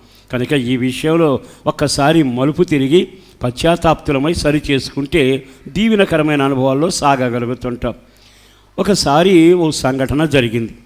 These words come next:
అదేమిటంటే, ఇశ్రాయేలులు దేవుని బిడ్డలుగా ఊరేగుతున్నారు. అందరూ వాళ్ళని చూసి భయపడుతున్నారు. "వీరు మన్నా తిన్నవాళ్ళు, వీళ్ళెవరో తెలుసా?" అంటూ వాళ్ళ గురించి గొప్ప గొప్పలుగా చెప్పుకుంటున్నారు. "ఎర్ర సముద్రం పాయలైంది వీళ్ళ కోసమేనండి,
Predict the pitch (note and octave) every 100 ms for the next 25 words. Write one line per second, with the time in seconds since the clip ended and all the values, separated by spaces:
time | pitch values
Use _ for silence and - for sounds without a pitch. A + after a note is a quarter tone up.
0 | _ _ _ C#3+ C3 D3 F#3+ D3+ A#2 E3
1 | D#3 C3+ C#3 - - - - E3 F3+ A3
2 | G3+ E3+ D#3 F3+ F3+ E3 F3 E3 C#3+ C3+
3 | C3 D#3 E3 C#3 C3+ C3 C3 A#2 A2+ -
4 | - _ _ - - D3 G3+ A3 G#3+ G3
5 | E3+ D#3 D#3+ D3 D3 C#3+ D3+ C#3+ C#3 A2+
6 | A2 C3+ D3+ E3 C3+ D3 E3+ F3+ F3+ F3
7 | F3+ C#3+ G2+ - _ _ _ _ A#2+ A#2+
8 | B2 D#3 E3 D3+ C3+ D#3+ G3+ - _ -
9 | D#3+ F#3 G#3+ F3+ F3+ E3 D#3+ E3+ C#3 D3+
10 | F#3+ G3 G3 G#3 G#3 G3+ F3 E3 D#3+ D3+
11 | D3 C3 A#2 - _ _ _ A2 C3+ D#3+
12 | F#3 F#3 F3 D#3+ C3+ E3 F3+ E3+ C#3+ D3+
13 | E3 F3 E3+ D3 B2 A#2 D3